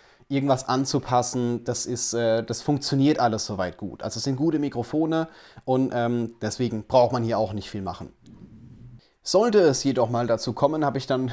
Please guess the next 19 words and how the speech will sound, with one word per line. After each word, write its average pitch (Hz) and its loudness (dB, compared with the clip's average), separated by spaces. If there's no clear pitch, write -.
<laughs> 127 0
gleich - -2
Profi-Software 135 0
mit 117 -2
drin. 151 -2
Ich - -4
habe - 0
Isotope 180 0
zur - 2
Audiobearbeitung, 147 2
die, 131 0
äh, 120 2
das 113 -4
läuft 127 0
noch 123 0
mal 123 0
ein 117 -4
bisschen 120 -4
anders. 147 0